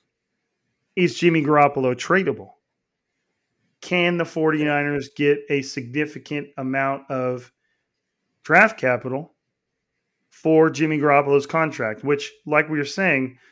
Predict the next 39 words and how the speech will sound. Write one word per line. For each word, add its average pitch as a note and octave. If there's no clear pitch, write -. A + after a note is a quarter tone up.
for D#3+
a D#3+
team G3+
like F3+
the E3
forty-niners, D#3
who D3
are C#3
backed C#3
up C3
against C3
the C3
salary A#2+
cap, A#2+
twenty-six E3
point D3+
nine C#3+
million C#3
dollars C3
may D#3
seem C#3+
not F3
doable C3+
to C3+
them. A#2+
But D3
there F3
are D#3+
still, F3+
I E3
believe, D3+
a, C#3+
a, E3
quite A3+
a A3
few G#3
teams G#3+
out C3
there B2+